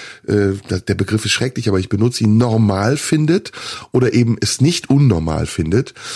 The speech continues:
ähm, und was das eigentlich soll, also ob das schon kommerzialisiert ist, ob man überhaupt kritisch sein darf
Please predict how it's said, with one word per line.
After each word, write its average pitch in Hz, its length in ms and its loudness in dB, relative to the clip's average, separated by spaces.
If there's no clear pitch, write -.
ähm, 123 440 4
und 135 160 2
was 156 160 0
das 156 160 -2
eigentlich 139 300 -4
soll, 147 200 2
also 104 220 0
ob 117 100 -4
das 135 140 0
schon 127 200 0
kommerzialisiert 127 960 0
ist, 156 380 2
ob 123 140 -2
man 151 80 2
überhaupt 143 320 0
kritisch 190 420 0
sein 143 260 0
darf 127 460 -2